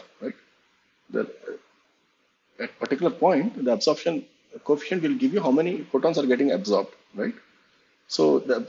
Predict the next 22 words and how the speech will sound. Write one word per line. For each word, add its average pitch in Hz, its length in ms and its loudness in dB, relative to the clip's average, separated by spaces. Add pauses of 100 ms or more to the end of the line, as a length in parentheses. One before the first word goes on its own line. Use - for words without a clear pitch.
(140)
the 117 200 0
alpha 151 260 4
is 190 180 4
basically 143 720 0 (220)
per 135 120 4
centimeter 120 420 2
inverse, 95 500 -2
okay? 202 200 -8 (600)
One 104 260 -2
over, 107 200 0 (120)
you - 120 -8
know, - 100 -12
centimeter, 101 560 -2
this 98 160 -4
is 104 80 -6
the 104 80 0
units, - 520 -2 (540)
into 156 540 2
n 120 160 4
lambda 98 380 2
you 92 120 0
do, 98 240 -2